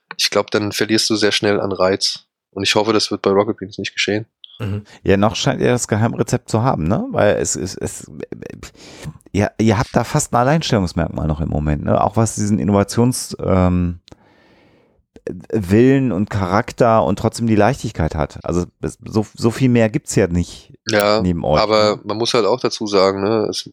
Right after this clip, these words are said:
Speaker 1: es, es, es ist leider so, es ge-, funktioniert halt <laughs> leider auch nicht alles ohne Geld, ne?
Speaker 3: Ja, ja, klar.
Speaker 1: Und
Speaker 3: Klar.
Speaker 1: irgendwo musst du halt diesen Mittelweg finden, irgendwie, dass du deine Identität nicht verlierst, aber halt trotzdem irgendwo noch deinen Schnitt machst, so. Und das ist,
Speaker 3: Ja.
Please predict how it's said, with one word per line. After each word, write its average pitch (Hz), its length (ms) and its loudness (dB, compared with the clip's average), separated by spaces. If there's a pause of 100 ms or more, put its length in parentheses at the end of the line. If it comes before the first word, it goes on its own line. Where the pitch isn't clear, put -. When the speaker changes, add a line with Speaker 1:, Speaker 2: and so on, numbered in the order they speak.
(140)
Speaker 1:
es, - 240 -6
es, - 240 -6 (300)
es 110 200 0
ist 123 180 0
leider 107 280 2
so, 110 400 0 (220)
es 101 220 -4
ge-, 110 140 -2
funktioniert 113 600 0
halt 117 160 2
<laughs> - 0 -
leider 107 260 2
auch 110 140 0
nicht 110 220 -2
alles 107 260 2
ohne 104 240 -2
Geld, 104 300 2
ne? 104 200 -4 (140)
Speaker 3:
Ja, 95 140 2
ja, 139 160 2
klar. 123 300 0 (100)
Speaker 1:
Und 110 260 2
Speaker 3:
Klar. 117 120 4
Speaker 1:
irgendwo 120 400 4
musst 120 260 2
du 120 80 0
halt 117 160 2
diesen 110 180 -4
Mittelweg 113 400 4
finden, 123 460 -2
irgendwie, 101 260 0
dass 101 160 0
du 107 80 -2
deine 107 180 2
Identität 104 440 0
nicht 110 140 -6
verlierst, 113 420 0
aber 107 160 0
halt 104 100 -2
trotzdem - 400 0
irgendwo 113 220 2
noch 117 80 2
deinen 98 180 0
Schnitt - 280 -2
machst, 87 300 -4
so. 78 100 -10
Und 80 200 -8
das 107 140 -2
ist, 110 160 -4
Speaker 3:
Ja. 98 100 -6